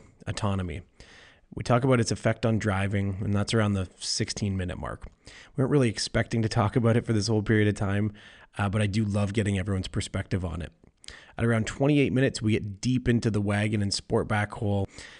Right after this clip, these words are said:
Uh, then we move on to talk about the biggest misconceptions the public have about dealers and behind the scenes with a dealer like Leif. There's some really good insight there, and it sheds a positive light on how great dealers approach their business.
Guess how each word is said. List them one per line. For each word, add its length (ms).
Uh, 120
then 300
we 100
move 500
on 280
to 60
talk 300
about 280
the 60
biggest 340
misconceptions 760
the 80
public 420
have 280
about 320
dealers 640
and 380
behind 420
the 80
scenes 360
with 100
a 60
dealer 340
like 240
Leif. 340
There's 120
some 120
really 160
good 120
insight 360
there, 160
and 80
it 80
sheds 200
a 40
positive 500
light 200
on 100
how 100
great 360
dealers 420
approach 400
their 140
business. 480